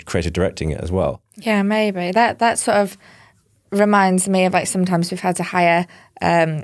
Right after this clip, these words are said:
Speaker 2: voice actors. You know, you can, like, use platforms like Fiverr and whatnot, and then
Speaker 1: Yeah.
Speaker 2: you'll just send them the words and then they send you back the audio. And if there's some kind of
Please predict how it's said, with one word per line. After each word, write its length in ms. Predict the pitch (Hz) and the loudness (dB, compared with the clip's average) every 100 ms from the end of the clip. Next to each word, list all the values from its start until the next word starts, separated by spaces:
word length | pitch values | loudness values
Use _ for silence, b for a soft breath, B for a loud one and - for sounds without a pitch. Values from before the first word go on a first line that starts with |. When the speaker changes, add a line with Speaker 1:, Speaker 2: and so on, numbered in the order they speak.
| - | -6
Speaker 2:
voice 360 | 170 175 175 165 | -2 0 0 0
actors. 420 | - - 156 175 | -4 -4 -6 -4
You 60 | 175 | -4
know, 80 | |
you 140 | 170 170 | -4 -4
can, 180 | - 170 | -6 -4
like, 260 | 160 - - | -2 -4 -8
use 240 | 180 170 | -8 -6
platforms 500 | - 170 - 165 170 | -6 -10 -6 -6 -2
like 160 | - - | -4 -4
Fiverr 480 | - 165 175 180 160 | -4 -4 -2 -4 -4
and 100 | 170 | -4
whatnot, 320 | 160 170 - | -4 -4 -4
and 160 | 175 170 | -2 0
then 140 | 170 | 0
Speaker 1:
Yeah. 80 | 180 B B | 0 B B
Speaker 2:
you'll 140 | 175 175 | -2 0
just 140 | 165 | 2
send 160 | 170 165 | 2 2
them 80 | |
the 80 | 165 | 2
words 300 | 165 165 160 | 4 2 2
and 80 | 170 | -2
then 100 | 160 | -2
they 80 | 165 | -2
send 200 | 170 165 | -2 -2
you 60 | |
back 140 | 165 - | -2 0
the 100 | 170 | 2
audio. 400 | 175 - - 175 B B | 2 0 0 -2 B B
And 80 | 180 | 0
if 140 | 180 - | 0 2
there's 180 | 175 175 | 0 2
some 160 | 180 | 0
kind 260 | 180 180 170 | 2 2 2
of 220 | 170 - | -2 -4